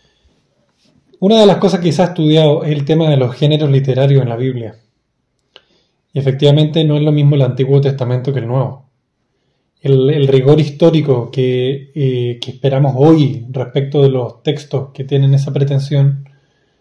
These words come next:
pues no, no es lo mismo que, que en un texto que se escribió en el año mil seiscientos antes de Cristo, como puede haber sido el Génesis,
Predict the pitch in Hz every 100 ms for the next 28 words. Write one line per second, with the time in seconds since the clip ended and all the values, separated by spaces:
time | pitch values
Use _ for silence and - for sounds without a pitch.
0 | _ _ 135 120 135 127 123 127 131 131
1 | 131 139 139 127 123 123 131 127 123 135
2 | 135 135 127 143 139 127 120 127 131 139
3 | 135 _ _ _ _ 147 123 123 131 131
4 | 131 - 135 - 139 135 135 - 131 127
5 | 151 139 - _ _ - 131 123 135 131
6 | - 135 - 151 127 -